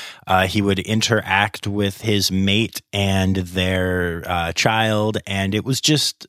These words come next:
so awesome to see. Such an amazing orangutan family. Joe is going to be ridiculously missed. I, I do love the fact, and I, I hate to, um, bring this up again.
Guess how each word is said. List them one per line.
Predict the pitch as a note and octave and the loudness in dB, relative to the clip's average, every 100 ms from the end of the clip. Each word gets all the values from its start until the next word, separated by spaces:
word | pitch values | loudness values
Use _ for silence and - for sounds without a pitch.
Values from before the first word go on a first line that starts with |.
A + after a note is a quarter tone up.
| - - | -8 -4
so | - E3+ B2 | 0 2 2
awesome | E2+ E2 F#2+ E2+ | 0 -2 -4 -4
to | |
see. | E2 - D#2+ D#2 - - - - | -4 -4 -6 -10 -14 -16 -16 -6
Such | - F#3+ F#3 | 0 2 2
an | C3 | 2
amazing | G2 F#2+ F#2+ F#2+ F2+ E2+ F2 | 2 2 0 2 2 0 -2
orangutan | E2+ D#2+ D#2+ D2+ F#2 D#2+ D#2 | -2 -4 -4 -6 -6 -6 -6
family. | - D#2 D2+ D2+ D#2 - - - | -8 -8 -8 -10 -10 -12 -18 -6
Joe | G#2+ A#2 A2 | 0 2 4
is | G2+ | 2
going | G#2+ G2 F#2 | 2 2 0
to | G2+ | -2
be | F2+ F#2 F2 - | -2 -2 -4 -6
ridiculously | G#2 G2 F#2 F2 F2 F2+ - E2 D2+ - D#2+ | -4 0 0 0 -2 -2 -2 -6 -4 -4 -6
missed. | D2 C#2+ C2+ - - - - - - _ - | -8 -12 -8 -6 -6 -10 -18 -18 -18 _ -2
I, | D3+ - | -2 2
I | E3+ | 0
do | D3 G3+ C4 | 2 2 2
love | G#3+ G3 D3+ | 2 0 0
the | G3+ | -6
fact, | - G2+ G#2 - | 0 2 2 0
and | A#2 A#2 | 0 2
I, | A2+ G#2+ - | 2 0 0
I | A2+ | -2
hate | F#2+ A#2 - | 0 -4 -4
to, | - A#2+ A2+ G#2 | -4 0 0 0
um, | F#2+ F#2+ F2 E2 E2 _ - B2+ | 0 0 -4 -10 -14 _ -14 -6
bring | B2+ A#2 A#2 | 0 2 2
this | B2 | 0
up | G#2 G#2 | -2 -4
again. | G2+ F#2 E2+ G2 F3 | -4 -4 -4 -6 -8